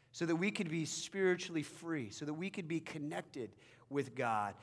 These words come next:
And he said it confidently, "I came to serve and to give my life as a ransom for many." You see, service does not come naturally.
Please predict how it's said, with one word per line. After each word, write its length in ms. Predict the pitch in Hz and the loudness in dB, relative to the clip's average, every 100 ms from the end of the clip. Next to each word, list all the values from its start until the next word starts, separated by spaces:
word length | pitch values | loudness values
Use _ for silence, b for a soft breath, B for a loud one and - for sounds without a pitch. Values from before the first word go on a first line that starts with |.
| B - | B -8
And 120 | 135 | -2
he 160 | 151 | -2
said 240 | 190 - 170 | 0 2 2
it 100 | 151 | 2
confidently, 640 | 165 160 143 139 123 117 | 0 0 0 -4 -4 -8
"I 180 | 156 202 | -4 -4
came 360 | 202 208 185 170 | -2 2 2 2
to 140 | 143 | -2
serve 760 | 117 - - 185 185 196 196 190 B B B - | -6 -6 -4 -2 2 2 2 -2 B B B -6
and 160 | 156 143 | -4 -2
to 100 | 139 | -4
give 500 | 123 - 233 254 214 | -6 -2 -2 -2 0
my 300 | 180 175 170 | 2 4 4
life 520 | 147 120 98 - - - - _ - | 6 4 2 -10 -18 -20 -20 _ -12
as 140 | 127 | -8
a 60 | 123 | -6
ransom 560 | 120 123 127 - 101 95 | -2 -2 -2 -4 -12 -14
for 140 | 101 | -14
many." 400 | 104 101 95 87 _ _ _ _ _ _ _ b b b b b | -12 -12 -14 -20 _ _ _ _ _ _ _ b b b b b
You 60 | 143 | -6
see, 140 | 160 | -2
service 420 | 190 - 294 302 - | 0 2 2 0 0
does 240 | 175 135 | -4 0
not 360 | 175 190 196 - | 2 2 2 0
come 300 | 185 170 156 | 0 2 2
naturally. 640 | 135 135 - 120 95 | 0 -2 -6 -12 -14